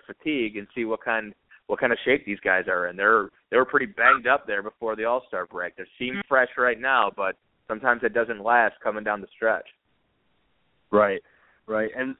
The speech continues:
Speaker 2: you know what, just throwing out my bold prediction right now, the, the Pistons have not looked good against the Raptors this year. I say on, uh, what are they playing, Sunday? Sunday, he's
Speaker 1: Yeah.
Speaker 2: the difference maker versus the Raptors, and they are gonna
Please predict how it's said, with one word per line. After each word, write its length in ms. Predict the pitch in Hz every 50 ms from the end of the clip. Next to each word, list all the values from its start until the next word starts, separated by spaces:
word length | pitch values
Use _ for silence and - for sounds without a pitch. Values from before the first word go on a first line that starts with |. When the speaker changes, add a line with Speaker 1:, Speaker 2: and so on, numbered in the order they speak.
| _ _ -
Speaker 2:
you 140 | 139 139 139
know 80 | 151
what, 160 | 165 170 160 -
just 120 | 143 127 _ -
throwing 240 | 156 160 170 165
out 120 | 160 160 156
my 200 | 151 139 143 143
bold 260 | 139 151 151 151 131
prediction 420 | - 160 156 156 147 - - 160 147
right 200 | 147 147 143 139
now, 300 | 143 143 143 143 143 - _ _ _ _ _ _ -
the, 260 | 120 117 117 117 107 104
the 80 | 117 110
Pistons 380 | - 175 170 - - 151 139
have 120 | 131 120 110
not 300 | 123 131 135 127 - 113
looked 160 | 123 117 90
good 140 | 117 117 117
against 300 | 113 110 113 104 - -
the 60 | 110
Raptors 460 | 113 113 117 117 113 - 117 113 - -
this 80 | 110 - -
year. 180 | 120 113 110 110
I 100 | 117 120 _ -
say 120 | 123 117
on, 260 | 110 104 104 104 104 95 -
uh, 280 | 101 98 98 98 98 95
what 100 | 95 95
are 20 | 92
they 80 | 90 - -
playing, 180 | 92 85 85 - _ - -
Sunday? 420 | 120 120 120 123 127 123 120 127 - _ _ _ _ _ _ _ _ _ _ -
Sunday, 400 | - 147 147 147 147 143 135 123 _ -
he's 100 | 160 175
Speaker 1:
Yeah. 260 | 104 104 - - - -
Speaker 2:
the 100 | 135 135
difference 260 | - - 143 131 113 -
maker 180 | 123 127 117 - - -
versus 200 | - 117 117 - -
the 60 | 113
Raptors, 600 | 104 107 110 113 113 117 - 117 113 113 110 107
and 100 | 92 110
they 120 | 113 113
are 260 | 117 110 110 120 123 117
gonna 140 | 120 110